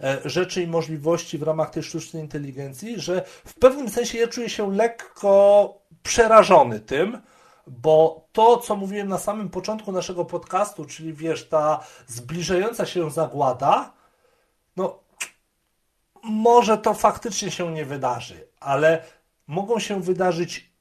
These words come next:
inne rzeczy, które będą dla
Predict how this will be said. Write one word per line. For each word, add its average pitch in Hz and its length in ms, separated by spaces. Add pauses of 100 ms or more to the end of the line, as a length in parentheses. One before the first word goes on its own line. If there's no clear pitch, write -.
inne 233 460
rzeczy, 143 560 (180)
które 180 380
będą 170 880
dla 147 720